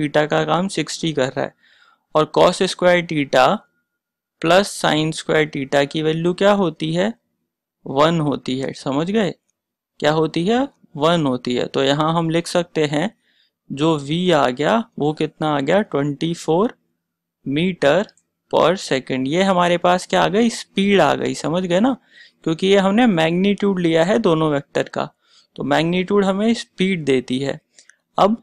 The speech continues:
हमें क्या निकालना है लेकिन? डिस्टेंस। तो डिस्टेंस क्या होता है? डिस्टेंस होता है speed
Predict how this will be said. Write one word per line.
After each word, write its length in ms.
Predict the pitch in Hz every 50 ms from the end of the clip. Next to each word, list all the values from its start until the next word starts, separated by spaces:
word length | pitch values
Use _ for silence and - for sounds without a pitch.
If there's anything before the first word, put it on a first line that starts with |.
| _ _ -
हमें 260 | 156 151 170 196 202
क्या 160 | 196 208 208 214
निकालना 460 | 214 208 202 196 185 185 185 185 180
है 100 | 185 185
लेकिन? 340 | 185 180 175 - 190 185 165
डिस्टेंस। 680 | 160 185 190 - - - 170 165 170 170 - - - _ _ _ _ _ _ _ _ _ _ _ _ _ _ _ _ _ _ _ _ _ _ -
तो 140 | 175 190
डिस्टेंस 580 | 180 151 135 147 - - - 170 170 185 180 -
क्या 140 | - 196 190
होता 340 | 190 190 175 170 - 165 170
है? 220 | 175 202 226 254 - _ _ _ _ _ _ _ _ _ _ _ _ _ - _ _ _ _ -
डिस्टेंस 580 | - 143 156 160 - - - 180 185 190 - -
होता 280 | 170 160 156 170 165 170
है 260 | 180 202 208 214 208
speed 680 | 202 - - - _ _ - 190 202 208 226 226